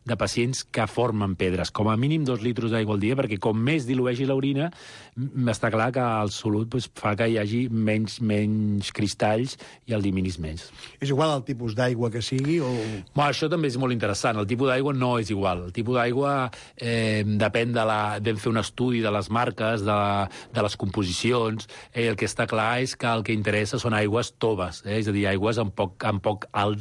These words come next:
Speaker 1: grau de man-, mineralització, eh? Perquè a vegades hi ha aigües que tenen molt, molt contingut sòdic, aleshores això, allò, això que parlàvem de la sal, doncs, no? La sal, el sodi és la sal,
Speaker 2: Sí.
Speaker 1: no? Doncs, doncs com menys sodi, millor. Hi ha aigües, per exemple, les aigües bicarbonatades són perfectes pels,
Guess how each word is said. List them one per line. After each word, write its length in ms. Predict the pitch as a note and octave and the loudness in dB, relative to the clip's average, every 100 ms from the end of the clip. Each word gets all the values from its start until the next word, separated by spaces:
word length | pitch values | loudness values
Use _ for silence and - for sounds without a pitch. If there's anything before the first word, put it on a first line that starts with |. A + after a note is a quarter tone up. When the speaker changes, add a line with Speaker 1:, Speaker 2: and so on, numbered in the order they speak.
| A#2 A2 | -4 -2
Speaker 1:
grau 240 | G#2 G#2 | 0 2
de 100 | A2 | 0
man-, 200 | A2 G#2+ | 0 0
mineralització, 800 | A2 G2+ F#2 F2+ F2 F2 G#2+ G2+ G2+ G2+ | 0 0 0 -2 -4 -4 0 0 -2 -4
eh? 100 | C#3+ - - - - | -4 -6 -8 -10 -4
Perquè 600 | A#2 G2+ - G2+ G2 G2 G2+ | -2 0 0 2 2 2 0
a 80 | F#2 | 0
vegades 240 | F#2 G2 | 0 2
hi 60 | G#2+ | 2
ha 60 | G#2 | 2
aigües 180 | G#2+ | 0
que 80 | A#2 A#2+ | 0 0
tenen 200 | A#2 G#2+ | 0 2
molt, 360 | G#2 G#2 G#2 G2+ | 2 2 2 2
molt 160 | G2 | 0
contingut 540 | G#2 F#2+ F#2+ G#2 G2 - | 0 -2 -2 0 0 0
sòdic, 360 | - A2 G2+ F#2 | 0 2 0 -2
aleshores 240 | F2 F#2 F#2 | 0 -2 0
això, 160 | G2+ G#2+ | 2 2
allò, 240 | A2 G2 F#2 | 2 0 0
això 140 | G2+ | 0
que 80 | G2 | 0
parlàvem 300 | F#2 G2+ G#2 | 2 2 2
de 60 | G2 | 0
la 60 | F2+ | 0
sal, 280 | - G#2+ G2 | 0 0 0
doncs, 100 | F#2+ | -2
no? 140 | G#2+ A2 | 0 0
La 80 | F#2 | 0
sal, 320 | - F#2+ F#2 F#2 | 0 0 0 0
el 40 | E2+ | 0
sodi 240 | F#2 F#2 | 0 2
és 60 | G#2 | 0
la 40 | F2+ | 0
sal, 200 | G#2+ G#2 | 2 2
Speaker 2:
Sí. 20 | |
Speaker 1:
no? 100 | B2+ G#2 | 2 0
Doncs, 120 | G2+ - - - | -2 -6 -16 -6
doncs 200 | A2 G2 | -2 -2
com 140 | - G2+ | -2 0
menys 280 | G2+ G2+ - - - | 0 0 -2 -4 0
sodi, 220 | G2+ G#2 | 2 2
millor. 320 | A2 G#2 F#2+ - - - - - | 2 0 -2 -6 -12 -10 -10 -6
Hi 100 | B2+ | 0
ha 80 | B2 C3+ | 2 2
aigües, 240 | C3 D3 C#3+ | 2 0 -2
per 120 | B2+ | -2
exemple, 220 | A2 B2 A#2 | 0 0 2
les 80 | |
aigües 220 | A2+ A2 A#2 | 2 2 0
bicarbonatades 680 | A2 A2 A2 G2+ G#2+ A#2 B2 | 0 0 2 2 2 2 0
són 160 | A#2+ A2+ | -2 -2
perfectes 640 | C3+ - A2 - C3+ - | -4 -2 -4 -2 -4 -2
pels, 720 | - C3 A#2+ A2 G#2 - - | -2 0 2 0 -2 -4 -10